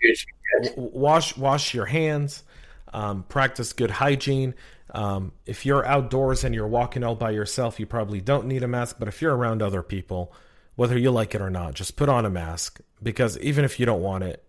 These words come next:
Speaker 2: protect others. You don't know who the person across from you is gonna be seeing after they see you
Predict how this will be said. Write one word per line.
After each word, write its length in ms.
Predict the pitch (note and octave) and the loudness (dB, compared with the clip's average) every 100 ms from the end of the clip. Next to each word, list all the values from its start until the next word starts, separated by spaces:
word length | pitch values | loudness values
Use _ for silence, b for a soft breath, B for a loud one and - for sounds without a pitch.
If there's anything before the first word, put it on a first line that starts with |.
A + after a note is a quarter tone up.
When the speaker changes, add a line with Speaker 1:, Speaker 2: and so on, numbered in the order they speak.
| _ | _
Speaker 2:
protect 380 | - - C#3 C3 | -2 2 2 2
others. 400 | - F#2+ F#2+ F#2 | -2 -2 -4 -4
You 80 | A2+ | 0
don't 200 | C3+ A2 | 2 2
know 200 | A#2+ A2+ | 2 0
who 180 | G2 A#2 | 0 -2
the 100 | G#2 | -2
person 340 | - G#2 G#2+ | -4 -6 -6
across 340 | G2+ - G2 - | -6 -4 -6 -6
from 200 | G#2 G2 | -8 -8
you 60 | |
is 120 | F#2+ - | -8 -6
gonna 160 | F#2+ | -6
be 120 | F2+ | -6
seeing 320 | F#2 A2 G2+ F#2+ | -6 -6 -6 -6
after 360 | F#2 - F#2 | -8 -6 -6
they 140 | F2 F2 | -4 -6
see 220 | - F2+ | -6 -6
you 340 | E2 E2+ E2 | -6 -6 -8